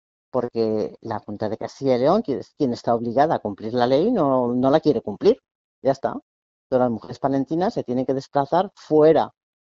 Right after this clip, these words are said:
de nuestra provincia si quieren abortar. Bueno, pues todo eso hay que seguir reivindicándolo,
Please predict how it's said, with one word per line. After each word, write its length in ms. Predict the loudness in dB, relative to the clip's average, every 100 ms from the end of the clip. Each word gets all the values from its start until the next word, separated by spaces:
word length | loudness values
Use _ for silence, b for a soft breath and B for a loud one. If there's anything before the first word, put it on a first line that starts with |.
| -4
de 140 | -2
nuestra 380 | -2 -4 -4 -4
provincia 680 | 0 0 0 0 0 0 -2 _ _ _ _
si 120 | -12 -6
quieren 200 | -2 0
abortar. 440 | 0 0 -2 -2 _ _ _ _ _ _ _ _ _ -4
Bueno, 120 | -4
pues 140 | -4
todo 240 | -2 0 0
eso 200 | 0 0
hay 100 | 0
que 80 |
seguir 300 | -2 -2 -2
reivindicándolo, 760 | -2 -2 -2 -2 -4 -2 -4